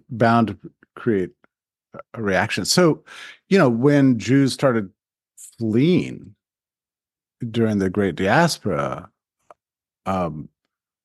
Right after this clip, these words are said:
German occupied territories to try to find safety,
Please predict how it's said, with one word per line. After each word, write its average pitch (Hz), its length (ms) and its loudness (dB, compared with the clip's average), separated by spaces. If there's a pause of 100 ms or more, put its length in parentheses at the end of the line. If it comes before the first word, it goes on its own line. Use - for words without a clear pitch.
(140)
German 113 340 2
occupied 95 520 -4 (180)
territories 117 760 0 (120)
to - 100 -18
try 113 180 -2
to 101 60 -2
find 95 240 -2
safety, 143 440 -2